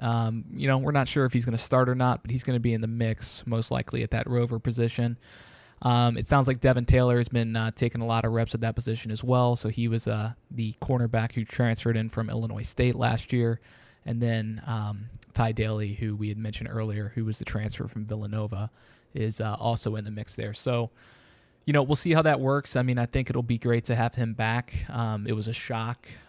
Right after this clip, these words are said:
uh, when he was kicked off the team, just with the, uh, you know, kind of the character guy that he had been since his time at Blacksburg. So good to see him back. Hopefully he's got a chip on his shoulder, and, uh, he gives us some much-needed depth on the defense, um, especially in the back end.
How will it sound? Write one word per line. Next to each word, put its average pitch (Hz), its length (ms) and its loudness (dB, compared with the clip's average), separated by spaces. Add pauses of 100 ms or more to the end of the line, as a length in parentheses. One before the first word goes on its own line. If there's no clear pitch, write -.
uh, 117 80 -8
when 113 200 -6
he 113 180 -4
was 110 220 -8
kicked - 260 -8
off 113 200 -6
the 101 60 -6
team, 113 360 -6
just 107 180 -6
with 107 140 -2 (100)
the, 101 380 -2
uh, 101 260 -6 (760)
you 110 120 -4
know, 104 220 -6
kind 110 160 0
of 104 80 -4
the 107 80 -6
character 107 400 -2
guy 107 300 -2
that 101 220 -4 (460)
he 120 180 0
had 107 220 -2
been 117 400 0
since - 300 -2
his 104 160 -4
time 110 260 0
at 107 100 -4
Blacksburg. 123 500 -2
So 110 160 2
good 131 200 4
to 123 60 2
see 123 180 2
him 120 140 2
back. 117 280 2
Hopefully 120 240 -2
he's 117 80 -2
got 107 140 -2
a 113 40 -8
chip - 260 -4
on 110 120 -6
his 110 80 -10
shoulder, 113 480 -6 (440)
and, 110 320 -8
uh, 107 140 -8
he 113 160 -8
gives 113 320 -8
us 110 140 -6
some 120 440 -8
much-needed 120 580 -2
depth 117 280 2
on 113 100 0
the 104 80 -6
defense, 107 840 -4
um, 107 240 -6
especially 107 440 -2
in 104 80 -4
the 104 60 -4
back 101 280 -4
end. 101 180 -4